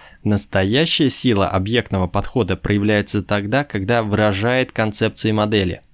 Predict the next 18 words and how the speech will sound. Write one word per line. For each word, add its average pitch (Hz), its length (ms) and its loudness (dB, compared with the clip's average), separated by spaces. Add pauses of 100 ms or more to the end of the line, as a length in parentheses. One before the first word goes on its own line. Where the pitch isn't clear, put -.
(760)
Большинство 127 580 0
предметных 127 600 0
областей, 113 520 0
не 123 120 4
относящихся 110 760 -2
к - 120 -10
математике, 110 800 0
не 104 220 0
поддаётся 120 640 0
проектированию 131 680 0
по 120 160 -2
модели 120 420 2
Model 92 460 2
Driven 90 340 0
Design 151 440 2 (320)
на 123 200 2
процедурных 131 800 2
языках, 131 460 -2